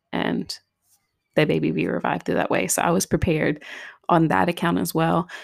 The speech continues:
Just all these things that, um, people taught you to be fearful of, um, things that could potentially go, quote unquote, wrong.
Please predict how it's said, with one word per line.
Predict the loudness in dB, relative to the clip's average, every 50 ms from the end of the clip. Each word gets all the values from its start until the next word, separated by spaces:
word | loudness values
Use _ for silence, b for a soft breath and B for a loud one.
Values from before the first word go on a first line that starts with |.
| B B
Just | 2 2 2 2 0 2 2
all | 4 6 6 6
these | 4 4 2 0 -2 -2
things | 0 0 0 0 0 -2 -4 -4 -6 -6 -4
that, | -2 -2 0 -2 -2 -4 -6 -10 -18 -10 -6
um, | -4 -2 -2 -2 -2 -2 -4 -6 -8 -10 _ _ _ _ _ _ _ _ _ _ _ _ _ _ _ _ _ _ _ _ _ _ _ _ _ _ _ _ _ _ -20 _ -20 -20 -20 -20 _ -8 2 4
people | 4 6 6 4
taught | 2 2 2 2 4 2
you | 0
to | 0 -2 -4
be | -4
fearful | -4 -2 -2 -2 -2 -2 -2 -2
of, | 0 2 2 0 0 -2 B B B B B B B -2
um, | 0 0 0 2
things | 2 2 0 2 0
that | -2 -2
could | 2 2 0 2
potentially | 0 -2 -4 -2 -2 0 2 2 2
go, | 2 2 2
quote | 4 4 4 4 2
unquote, | 2 4 4 4 4 4 2
wrong. | 2 2 2 2 2 2 0 -2